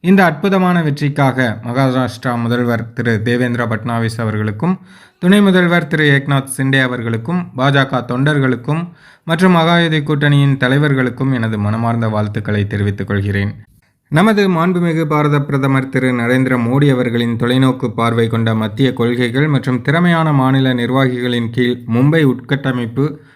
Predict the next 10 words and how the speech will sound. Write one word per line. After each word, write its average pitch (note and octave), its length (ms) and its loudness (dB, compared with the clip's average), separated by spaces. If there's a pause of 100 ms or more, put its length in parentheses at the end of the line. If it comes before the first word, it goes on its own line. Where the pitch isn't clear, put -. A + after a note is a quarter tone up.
நகர்ப்புற E3+ 500 0
மேம்பாடு C3+ 480 2
மற்றும் B2+ 360 -2
குடிமக்களின் C#3+ 580 0
நலன் B2 300 0
ஆகியவற்றில் A#2+ 640 -2
புதிய F3+ 380 0
முன்மாதிரிகளை C#3+ 800 2
உருவாக்கி A#2+ 480 -2
வருகிறது. G#2+ 600 -2